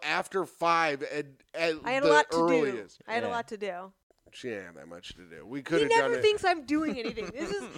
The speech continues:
Speaker 1: <laughs>
Speaker 2: oh, I wonder why we fight on the fucking <laughs> show,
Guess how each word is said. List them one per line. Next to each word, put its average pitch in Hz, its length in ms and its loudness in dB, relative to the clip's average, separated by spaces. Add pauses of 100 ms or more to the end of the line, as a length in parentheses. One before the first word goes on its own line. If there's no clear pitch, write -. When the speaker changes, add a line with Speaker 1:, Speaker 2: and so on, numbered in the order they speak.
Speaker 1:
<laughs> - 180 -20
Speaker 2:
oh, 339 180 6
I 320 60 6
wonder 392 280 2
why 359 140 8
we 294 100 0
fight 285 320 2
on 285 160 2
the 247 120 -2
fucking 311 600 6
<laughs> - 20 -4
show, 277 460 2